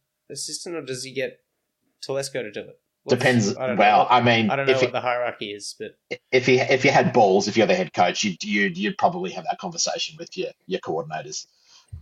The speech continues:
Speaker 2: If that was me, that's just my personal opinion. But, uh, yeah.
Speaker 1: Yeah.
Speaker 2: Anyway.
Speaker 1: I'd find it hard to fire you, let's say. But if I'm saying,
Speaker 2: <laughs>
Speaker 1: "Hey, hey, Jack, man, we understand each other pretty well.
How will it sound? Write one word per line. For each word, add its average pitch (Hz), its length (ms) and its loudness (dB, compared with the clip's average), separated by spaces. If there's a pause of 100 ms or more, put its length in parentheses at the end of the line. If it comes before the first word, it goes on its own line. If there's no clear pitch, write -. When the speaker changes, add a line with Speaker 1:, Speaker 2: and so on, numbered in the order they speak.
Speaker 2:
If 156 140 2
that 139 120 4
was 117 140 2
me, 98 320 0
that's 117 160 2
just - 160 -2
my - 100 0
personal 165 320 -6
opinion. - 280 -14 (200)
But, - 300 -10
uh, 73 60 -14 (640)
yeah. - 240 -12
Speaker 1:
Yeah. 113 160 -8
Speaker 2:
Anyway. 95 180 -8 (880)
Speaker 1:
I'd 131 180 -4
find 143 220 -2
it 123 140 -6
hard 117 360 -2
to 113 320 -8
fire 113 260 -4
you, 113 360 -14
let's 107 220 -10
say. 107 260 -8 (300)
But - 380 4
if - 120 0
I'm - 160 4
saying, 135 280 2
Speaker 2:
<laughs> 139 600 -2
Speaker 1:
"Hey, 139 300 0 (180)
hey, 135 180 -2
Jack, 131 300 0
man, 123 380 -8 (460)
we 185 120 4
understand 127 460 0
each 113 140 -8
other 117 160 -4
pretty 110 260 -8
well. 113 360 -8